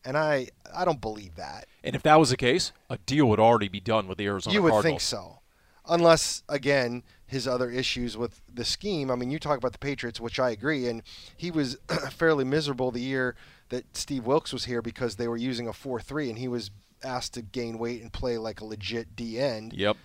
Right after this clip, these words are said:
Speaker 1: Uh, I don't think that's his first choice, but I also don't think his first choice is to ever drop into coverage, which once in a while Vance Joseph does ask hi-, uh, his outside linebackers to do to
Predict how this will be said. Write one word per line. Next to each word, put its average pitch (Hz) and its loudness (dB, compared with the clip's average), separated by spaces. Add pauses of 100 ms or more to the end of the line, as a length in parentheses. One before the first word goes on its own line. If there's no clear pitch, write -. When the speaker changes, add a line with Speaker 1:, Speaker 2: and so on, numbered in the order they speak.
(240)
Speaker 1:
Uh, 113 -4
I 135 -2
don't 131 2
think 123 -8
that's 123 0
his 120 -6
first - -6
choice, 123 -2
but 127 0
I 131 6
also 139 6
don't 135 0
think 139 -6
his 127 -8
first 139 -4
choice 135 -2
is 135 -6
to 139 -6
ever 135 0
drop 135 2
into 127 -2
coverage, 135 -2
which 127 -4 (260)
once 123 -6
in 147 -4
a 147 0
while 127 2
Vance 120 -2
Joseph 120 -4
does 120 -2
ask 117 -8 (400)
hi-, 135 -10
uh, 123 -4
his 120 -2
outside 117 -6
linebackers 117 -4
to - -14
do 143 -4
to 113 -8